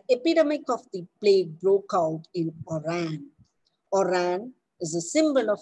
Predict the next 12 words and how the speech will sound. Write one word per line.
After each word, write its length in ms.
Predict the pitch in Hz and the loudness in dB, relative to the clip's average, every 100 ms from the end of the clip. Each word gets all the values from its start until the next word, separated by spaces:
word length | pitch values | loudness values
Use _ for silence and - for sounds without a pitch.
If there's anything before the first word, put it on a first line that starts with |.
| - | -4
historical 720 | 185 - 220 202 240 247 208 | -6 -4 -2 0 0 -2 -4
reality, 800 | 160 160 160 170 214 247 - 147 _ _ _ _ _ _ _ _ _ _ _ _ _ _ _ _ _ 175 180 | -4 -4 -2 0 -2 -4 -10 -18 _ _ _ _ _ _ _ _ _ _ _ _ _ _ _ _ _ -6 -2
reflective 600 | 294 - 370 - 220 180 147 | 0 2 0 0 -4 -4 -4
of 100 | 165 - _ | -14 -14 _
thousand 600 | 196 196 233 233 226 214 - | -2 0 -2 -6 -8 -8 -4
pills 360 | 226 208 208 - | -2 0 -2 -2
that 260 | 180 - | -6 -4
plague 320 | 196 185 185 175 - - | 0 2 2 0 -20 -6
mankind. 800 | 170 165 165 - 170 139 143 - - _ _ _ _ _ _ | -4 -2 -4 -6 -12 -12 -16 -20 -20 _ _ _ _ _ _
Oran 400 | 175 175 175 175 - | -2 0 0 -2 -4
chronicles 540 | 214 220 226 220 185 | -4 -2 -2 0 -2
the 100 | 180 | -2